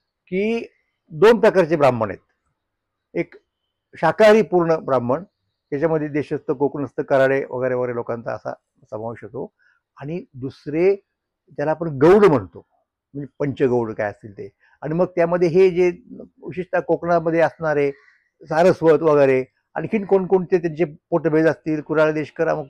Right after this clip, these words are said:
तमुक, whatever, तर ते त्यांना हे अलाउड आहे. म्हणजे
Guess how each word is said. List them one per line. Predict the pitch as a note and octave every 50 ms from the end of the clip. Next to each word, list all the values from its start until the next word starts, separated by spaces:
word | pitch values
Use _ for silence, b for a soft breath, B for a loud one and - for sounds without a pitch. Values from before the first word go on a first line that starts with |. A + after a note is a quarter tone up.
| _ -
तमुक, | D#3 D#3+ D#3+ E3
whatever, | D#3+ D3 E3 D#3 B2 G2 - _ _ _ _ _ _ _ _ _ _ _ _ -
तर | F#3+
ते | - _ _ A3+ A#3 B3+ B3+ B3+ B3+ - _ _ _ _ _ _ _ _ _ _ _ _ _ _ _ _ _ _ _ -
त्यांना | G3+ G3+ A3+ A#3+
हे | A3+ A#3 A#3+ A#3
अलाउड | - - - G3+ A3+ B3+ B3 A3 E3+
आहे. | B2+ G2 - - _ _
म्हणजे | - C3 B2+ C3 -